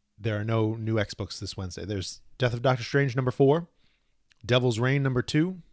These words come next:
And those are just things that I'm reading.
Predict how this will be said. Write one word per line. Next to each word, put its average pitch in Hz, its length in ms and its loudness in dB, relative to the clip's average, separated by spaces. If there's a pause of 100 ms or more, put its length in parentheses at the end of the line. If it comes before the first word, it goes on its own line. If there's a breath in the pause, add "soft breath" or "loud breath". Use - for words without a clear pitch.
(1000)
And 117 80 0
those 104 160 0
are - 40 -2
just - 300 -2
things 113 200 0
that 104 80 2
I'm 120 300 2 (220)
reading. 147 420 0